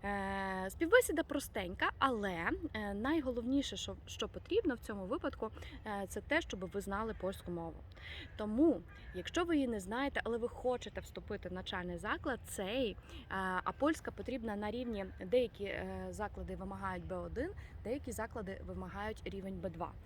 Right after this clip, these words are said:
І це має бути або сертифікат про такий рівень, або ви, е, мусите пройти, е, оцю співбесіду і довести викладачу, що ви знаєте цей рівень. Це просте спілкування,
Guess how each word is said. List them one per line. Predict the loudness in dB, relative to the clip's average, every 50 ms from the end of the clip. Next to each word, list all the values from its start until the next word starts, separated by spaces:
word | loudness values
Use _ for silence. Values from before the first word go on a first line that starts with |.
| -10 -10 -10 -6 -6
І | -2
це | 4 6 8
має | 8 8 6 4 2
бути | 0 -2 -2 -2 0 4 6
або | 4 6 6 4 2 2
сертифікат | 2 -2 -4 -4 -4 -8 -8 -8 -8 -8 -8 -8 -6 -6 -6 -6 -6 -8 -6 -4
про | 0 0 2 2 2 0 0
такий | -2 -2 -2 -2 0
рівень, | 0 0 0 -2 -2 -4 -6 -10 -10 -10 -10 -8
або | -8 -6 0 4 6 6 8 6 4 2 -2 -10 -12 -8 -6
ви, | -6 -2 0 2 2 4 2
е, | 0 0 -2 -2 0 0 0 0 0 2
мусите | 0 0 -2 -2 -6 -6
пройти, | -4 -2 -4 -2 2 2 2 2 2 -2 -4
е, | -4 -4 -2 -2 -4
оцю | -4 -4 -6
співбесіду | -8 -6 -8 -8 -6 -4 -4 -4 -2 -2 -2 -4 -4 -2 -2
і | -2
довести | 2 4 4 4 4 2 0 0 -2 -2 -4 -6 -2 -2 -2 -2 0
викладачу, | -4 -4 -4 -4 -6 -6 -4 -4 -2 -2 -2
що | -2 -4 -6
ви | -2 2 2 2
знаєте | 2 0 -4 -4 -4 -4 -6 -6
цей | -6 -4 -6 -6
рівень. | -6 -6 -8 -8 -6 -4 -4
Це | -4
просте | -4 -4 -6 -2 -2 -4
спілкування, | -2 -2 -6 -6 -4 -4 -2 -2 0 0 -2